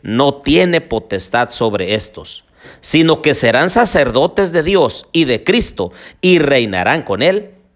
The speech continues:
mil años". Hay dos puntos de vista distintos respecto de dónde pasaremos el milenio.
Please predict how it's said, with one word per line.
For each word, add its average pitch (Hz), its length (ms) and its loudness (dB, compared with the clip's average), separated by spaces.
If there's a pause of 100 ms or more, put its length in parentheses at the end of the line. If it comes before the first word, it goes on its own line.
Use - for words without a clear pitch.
(120)
mil 98 360 -4
años". 82 600 -10 (720)
Hay 175 140 2
dos 226 180 2
puntos 247 360 2
de 175 120 2
vista 220 260 0
distintos 208 640 -2
respecto 151 1080 -2 (180)
de 143 220 0
dónde 214 440 0
pasaremos 151 720 -2
el 135 140 -2
milenio. 110 560 -4